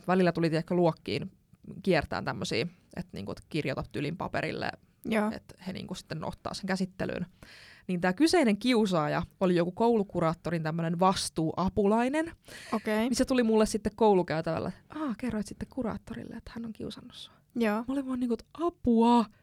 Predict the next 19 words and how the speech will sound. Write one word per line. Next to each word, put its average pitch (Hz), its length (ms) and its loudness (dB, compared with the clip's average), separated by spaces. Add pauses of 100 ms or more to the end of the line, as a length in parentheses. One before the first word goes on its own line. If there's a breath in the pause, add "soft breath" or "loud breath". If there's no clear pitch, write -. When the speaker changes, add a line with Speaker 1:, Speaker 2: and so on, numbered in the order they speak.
(400 soft breath)
Speaker 1:
Et 285 100 -2
miten 427 340 4
tommonen 370 300 6
henkilö 339 380 6
on 277 100 6
edes 269 220 4
päästetty 302 580 4
sinne, 180 360 0
niinku, 165 280 -2
että 185 100 -2
se 262 60 -6
meni 285 280 2
ihan 294 200 2
next-, 214 240 0
no 226 80 0
sit 262 140 -6
kun 277 100 -4
ne 240 100 4
lähti, 208 420 2